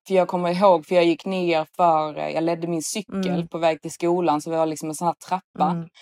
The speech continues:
Speaker 1: Så när jag står mitt i trappan så är det liksom en sån tunnel.
Speaker 2: Mm.
Speaker 1: Så kommer han ut liksom med sin grej ute,
Speaker 2: Mm.
Speaker 1: liksom allting, och ställer sig framför mig nedanför. Så jag var ju tvungen att gå mot honom med min cykel och leda den ner i trappan.
Speaker 2: Så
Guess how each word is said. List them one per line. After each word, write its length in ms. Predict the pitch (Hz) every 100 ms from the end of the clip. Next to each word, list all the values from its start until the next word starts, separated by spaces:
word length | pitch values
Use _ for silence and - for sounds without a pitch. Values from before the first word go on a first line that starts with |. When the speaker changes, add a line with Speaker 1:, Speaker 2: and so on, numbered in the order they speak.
| _
Speaker 1:
Så 120 | -
när 360 | 175 170 175 175
jag 100 | 175
står 140 | - 175
mitt 340 | 190 214 - 156
i 80 |
trappan 500 | - 202 - - 143
så 80 | 151
är 60 | 170
det 40 |
liksom 220 | 160 165
en 60 | 156
sån 180 | 170 151
tunnel. 640 | - 170 185 175 85 95
Speaker 2:
Mm. 280 | 185 175 165
Speaker 1:
Så 100 | -
kommer 280 | - 165 165
han 180 | 175 156
ut 500 | 190 143 131 - -
liksom 380 | 156 151 156 160
med 300 | 160 143 143
sin 600 | - 151 139 139 147 143
grej 580 | - 160 147 143 - 156
ute, 100 | 175
Speaker 2:
Mm. 200 | 180 139
Speaker 1:
liksom 280 | 139 - 156
allting, 320 | 151 156 143
och 60 | 143
ställer 400 | - 147 131 135
sig 140 | 147
framför 460 | - 160 160 - 160
mig 120 | 151
nedanför. 360 | 160 151 147 160
Så 80 |
jag 60 | 156
var 80 | 147
ju 40 |
tvungen 360 | - 170 175 156
att 200 | 160 160
gå 260 | 170 143
mot 300 | 147 170 147
honom 340 | - 160 147 156
med 260 | 156 139
min 120 | 160 147
cykel 260 | 147 147
och 60 | 147
leda 460 | 151 151 160 151
den 260 | 151 151 147 _ - - -
ner 240 | 170 151
i 80 | 151
trappan. 480 | - 175 - - 180
Speaker 2:
Så 320 | - -